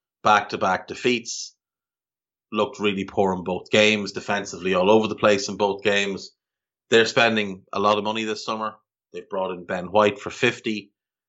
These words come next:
Odegaard for thirty, Aaron Ramsdale for twenty-four, Lokonga, I think, for seventeen,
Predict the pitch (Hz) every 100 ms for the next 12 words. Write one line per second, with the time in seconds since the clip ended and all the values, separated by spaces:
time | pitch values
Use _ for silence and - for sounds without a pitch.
0 | _ _ - 107 101 101 87 82 - -
1 | 117 110 104 104 95 - _ - 90 90
2 | 98 98 95 - 92 85 - 85 80 -
3 | 104 87 82 - 110 101 101 92 - 85
4 | - - 196 196 190 - 92 92 - -
5 | 180 175 85 107 104 104 98